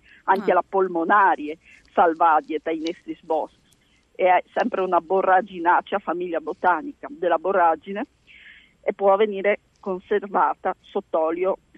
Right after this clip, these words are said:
Speaker 1: sott'aceto, come spark, Tra
Speaker 2: Sì.
Speaker 1: un po' che sono i Sparks, no?
Speaker 2: Ah, già che i
Speaker 1: Sparks.
Speaker 2: Salvadis, no?
Speaker 1: Salvadis,
Speaker 2: Mm.
Speaker 1: esatto.
Speaker 2: E che
Speaker 1: Eh,
Speaker 2: Cuius, insomma, ecco,
Speaker 1: ecco,
Speaker 2: tanti,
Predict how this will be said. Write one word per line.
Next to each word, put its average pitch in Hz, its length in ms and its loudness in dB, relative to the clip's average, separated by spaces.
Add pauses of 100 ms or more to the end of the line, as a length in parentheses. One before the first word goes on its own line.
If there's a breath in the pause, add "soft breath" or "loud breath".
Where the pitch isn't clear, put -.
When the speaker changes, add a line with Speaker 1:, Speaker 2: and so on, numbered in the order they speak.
Speaker 1:
sott'aceto, 170 840 -6
come 190 340 -6
spark, - 440 0 (800 loud breath)
Tra 196 120 2
Speaker 2:
Sì. 190 60 4
Speaker 1:
un 240 80 -4
po' 220 120 4
che 202 160 -10
sono 185 160 -6
i 170 120 -6
Sparks, 170 540 2
no? 180 280 -6
Speaker 2:
Ah, 214 100 -8
già 196 120 -4
che 202 100 0
i 202 40 2
Speaker 1:
Sparks. 190 220 -2
Speaker 2:
Salvadis, 165 520 0
no? 180 240 -6
Speaker 1:
Salvadis, 180 600 2
Speaker 2:
Mm. 190 100 -14
Speaker 1:
esatto. 151 340 -10 (220 soft breath)
Speaker 2:
E 202 100 -6
che 202 260 2
Speaker 1:
Eh, 160 40 -2
Speaker 2:
Cuius, 208 540 0
insomma, 233 340 0 (300 loud breath)
ecco, 202 300 -4
Speaker 1:
ecco, 208 160 4
Speaker 2:
tanti, 285 460 2